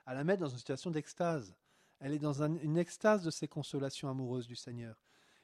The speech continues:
qui sont peut-être aussi la grâce particulièrement de ces premiers temps, de ces amants. On a tout le vocabulaire du Cantique des Cantiques, vous voyez,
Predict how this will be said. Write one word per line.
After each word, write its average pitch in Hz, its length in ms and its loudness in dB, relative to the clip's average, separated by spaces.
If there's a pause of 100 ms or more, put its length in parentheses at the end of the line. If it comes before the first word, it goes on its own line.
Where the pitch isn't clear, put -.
(120)
qui - 80 -18
sont 120 260 -6
peut-être - 380 -8
aussi - 180 -12
la 123 140 -8
grâce 131 360 -10 (220)
particulièrement 131 720 -8
de 117 180 -8
ces - 180 -18
premiers 131 340 -10
temps, 208 320 -10 (180)
de 110 60 -20
ces 110 300 -12
amants. 170 380 0 (500)
On 151 100 0
a 175 80 4
tout 240 160 -2
le 226 60 -4
vocabulaire 190 500 4
du 170 100 -2
Cantique 151 340 -4
des 131 100 -4
Cantiques, - 600 -8
vous 127 140 -16
voyez, 147 240 -6